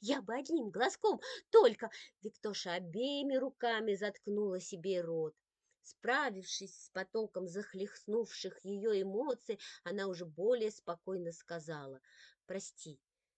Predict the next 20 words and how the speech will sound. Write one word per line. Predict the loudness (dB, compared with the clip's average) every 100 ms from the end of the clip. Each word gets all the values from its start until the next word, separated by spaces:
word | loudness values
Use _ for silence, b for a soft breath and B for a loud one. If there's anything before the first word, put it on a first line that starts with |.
| _
мама | -2 -2 -2
всегда | -6 -8 -2 0 -2
говорит, | -2 -2 0 0
что | -2 -4
моя | 0 2 2
беда — | -2 -6 -2 2 2
неумение | 2 0 0 0 0 0 -4
сконцентрироваться | -4 -8 -6 -10 -8 -6 -4 -4 -6 -8 -8
на | -8
чем-то | -6 -6 -6 -10
одном. | -12 -10 -10 -10 b b b b _
Но | -4
я | -2 -2
постараюсь, | -6 -4 -2 0 0 0 -2 -8 b b b -4
я | -4
правда | 0 2 2 0
очень-очень | 0 2 2 2 2 -2 -4
постараюсь. | -6 -2 2 2 2 0 -4 -16 _ _ _ _
Твоя | 0 2 2
беда | -2 0 0 0